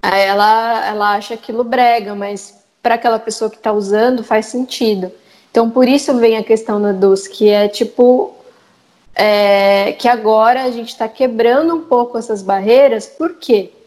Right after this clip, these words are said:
Porque pra gente pode continuar sendo brega, vai. Vamos assim, a gente tem a nossa opinião e, e não vai ser igual a do outro. Eu posso não usar, não usaria aquele look. Ah, eu não usaria aquele look.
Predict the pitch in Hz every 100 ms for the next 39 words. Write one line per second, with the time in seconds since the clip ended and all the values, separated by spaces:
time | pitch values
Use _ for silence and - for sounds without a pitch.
0 | _ _ _ - 359 349 339 294 247 277
1 | 359 - - 285 302 - 349 294 - 233
2 | 226 214 226 202 190 185 196 190 - 180
3 | 175 208 185 - _ _ _ _ 196 185
4 | - 190 180 _ _ _ - 208 220 226
5 | - 269 320 285 240 247 226 226 214 202
6 | 202 233 311 302 226 214 208 208 - 208
7 | 208 202 202 202 190 180 202 214 240 247
8 | 285 214 202 185 202 190 180 - 180 190
9 | 202 226 226 - 262 285 330 269 233 247
10 | 285 330 294 269 262 247 185 - _ _
11 | _ _ _ 202 202 226 214 220 226 190
12 | - - _ - 277 233 254 311 330 370
13 | 381 285 233 233 220 208 185 170